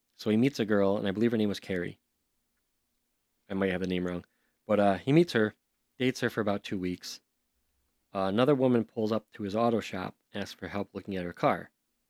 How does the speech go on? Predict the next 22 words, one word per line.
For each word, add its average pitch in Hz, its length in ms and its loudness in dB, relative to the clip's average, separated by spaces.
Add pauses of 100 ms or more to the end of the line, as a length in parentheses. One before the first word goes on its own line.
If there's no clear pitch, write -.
(580)
So 123 80 0
he 131 80 4
gets 127 180 2
out, 123 160 4
he 110 60 0
helps 101 260 -4
her. 104 220 -2 (680)
You 98 100 -10
know, 95 60 -6
he 92 80 -6
talks 101 280 -6
to 101 80 -4
her - 20 -8
for - 140 -6
a - 20 -2
minute, 98 140 -2
and 98 100 -2
he 90 60 -2
goes 92 100 0
back 92 220 -6
to 90 80 -10
work. 87 260 -10